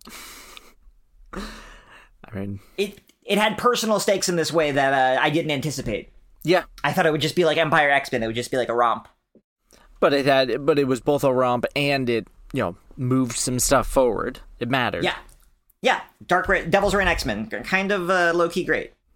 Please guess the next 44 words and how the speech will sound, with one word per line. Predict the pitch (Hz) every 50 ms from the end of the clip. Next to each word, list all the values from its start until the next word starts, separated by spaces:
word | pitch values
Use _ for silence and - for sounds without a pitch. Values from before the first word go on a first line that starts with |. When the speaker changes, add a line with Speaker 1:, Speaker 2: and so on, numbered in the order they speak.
| -
Speaker 1:
Yeah. | - 311 285 - _ _ _ _ - - - - -
And, | 165 170 170 170
and | 139 180
that's | 180 185 180 -
why | 180 156
it | 147 139
sits | - - 143 127 -
where | 143 135 131
it | 120
does | - 123 120 -
for | - 135
me. | 123 120 123 143 156 160 -
Same | - 147 131 120
thing. | - 139 127 117
I'm | 117
like, | 113 113 117 -
it, | - 139 131 - -
it's | 151 139 - -
consequential | - - - 185 180 - - - 196 175 - 170 -
enough, | 135 120 120 135 143 175 220 - - - - -
but | - 131 113 101 - - - - - - - - _ -
it | - 131
was | 131 127 120 -
fun. | - 226 220 220 208 196 190 185 - - - - - - - - - - -
I | - 131 139
don't | 139 131 127
really | 127 123 120 117
have | 120 127 120 113 107 110 - _
super | - - - - - - - - 175 175 - 151 139
strong | - - - 143 127 120 113
feelings | - 123 120 104 95 98 92 98
about | 98 98 80 78 78 76
it. | 69 - - _ - - - - - - _ _ -
Um, | 113 104 98 101
but | 98 - 135 135 -
it's | 156 131 127
mostly | 143 160 160 160 143 - 147 139
positive. | - 135 110 104 98 92 92 - - - - - - - _ _ _ _ -
Speaker 2:
Word. | 143 190 202 175 - 120 -
What | 135 180 196
is | 202 175 160
your | 220 233
twenty-two? | 226 - 170 139 127 113 131 113 - 127 135 _ _ _ _ - - - - - - _ _ _ _
Speaker 1:
Marauders | - 127 139 151 170 190 233 254 214 165 117 101 90 76 - - - -